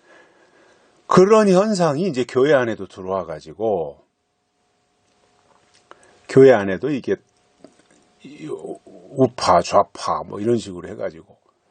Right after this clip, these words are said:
아주 그 교회가 좀 이상해진 거지요. 근데 이제 교회 안에도 보면 이제 그런 식으로, 에, 뭐 한 이백 명이 모인다 그러면, 에,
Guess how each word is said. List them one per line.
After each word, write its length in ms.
아주 260
그 300
교회가 460
좀 260
이상해진 520
거지요. 360
근데 200
이제 120
교회 180
안에도 320
보면 640
이제 140
그런 260
식으로, 480
에, 40
뭐 80
한 100
이백 260
명이 240
모인다 420
그러면, 720
에, 360